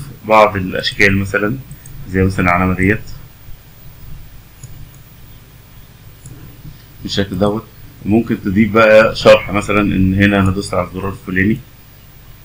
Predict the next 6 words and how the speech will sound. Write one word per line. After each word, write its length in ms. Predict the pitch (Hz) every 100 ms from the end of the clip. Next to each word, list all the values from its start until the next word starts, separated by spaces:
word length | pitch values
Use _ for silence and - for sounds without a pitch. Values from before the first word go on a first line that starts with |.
| - - - - - - - - - - - - - - - - - - - -
اهوت، 320 | 92 90 104 - - - - -
دوست 380 | 92 98 95 -
على 80 | 95
الزرار 280 | 87 95 98
دوت 300 | 95 98 117 - - - - - - - - - - - - - - - - - - - - - - 87
اهوت، 220 | 92